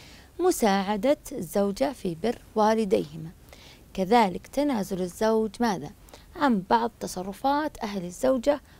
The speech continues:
والعفو، وكذلك التسامح، وأيضا السؤال عن الأقارب الزوجة، وكذلك ماذا؟ تقديم بعض الهدايا البسيطة لهم.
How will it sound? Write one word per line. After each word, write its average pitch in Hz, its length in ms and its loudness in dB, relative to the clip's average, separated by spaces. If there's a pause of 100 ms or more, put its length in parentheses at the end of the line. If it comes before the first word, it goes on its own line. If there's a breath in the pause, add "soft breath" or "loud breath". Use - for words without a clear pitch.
(140 soft breath)
والعفو، 220 680 2 (200)
وكذلك 196 760 -4
التسامح، 208 680 -2 (380 loud breath)
وأيضا 208 400 2
السؤال 220 760 -2 (180)
عن 170 260 -4
الأقارب 196 680 -2 (140)
الزوجة، 202 640 -2 (360 loud breath)
وكذلك 226 680 2
ماذا؟ 180 320 0 (260)
تقديم 240 520 -2 (280)
بعض 165 300 -2
الهدايا 175 640 -6 (160)
البسيطة 202 560 -2
لهم. 170 240 -2